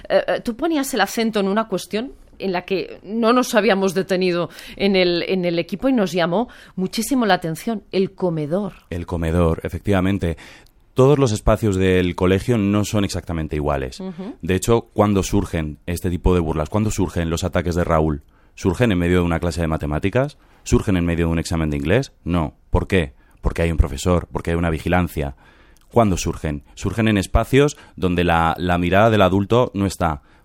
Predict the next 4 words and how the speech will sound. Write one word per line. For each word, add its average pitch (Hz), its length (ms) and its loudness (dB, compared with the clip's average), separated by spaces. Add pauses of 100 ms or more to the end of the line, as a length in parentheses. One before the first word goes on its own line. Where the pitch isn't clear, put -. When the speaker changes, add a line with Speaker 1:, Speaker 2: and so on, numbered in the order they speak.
Speaker 2:
Baños, 95 640 2
gimnasios, 101 800 -2
pasillos, 98 640 2 (320)
eh, 92 380 0